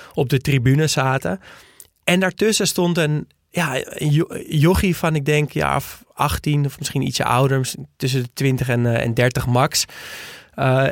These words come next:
die stond daartussen te dansen en te, en te trommelen. Die zat mee te doen en het was zo'n mooi beeld met, met die Senegalezen op een rij en dan één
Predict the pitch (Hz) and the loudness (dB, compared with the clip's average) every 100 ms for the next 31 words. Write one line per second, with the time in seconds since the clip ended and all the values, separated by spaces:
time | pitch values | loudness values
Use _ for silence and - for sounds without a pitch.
0 | - 143 180 - 226 180 - 254 - 147 | -2 2 2 2 0 -2 0 0 0 -2
1 | 139 127 131 127 - 127 123 123 131 127 | -2 0 2 0 0 0 -2 -4 -6 -4
2 | 135 156 139 131 120 131 151 175 160 185 | -2 0 2 2 0 0 -2 -2 2 2
3 | 240 208 180 165 - - 170 170 180 - | 2 0 0 0 -4 -4 -2 -2 -2 0
4 | 190 214 202 175 143 165 170 147 - 151 | 2 2 2 0 2 0 0 -2 -4 -6
5 | 143 - 143 - 143 143 139 135 143 - | -6 -4 -2 0 0 0 2 2 2 -2
6 | 139 127 131 131 131 127 135 139 143 | -2 0 2 2 0 -2 0 0 0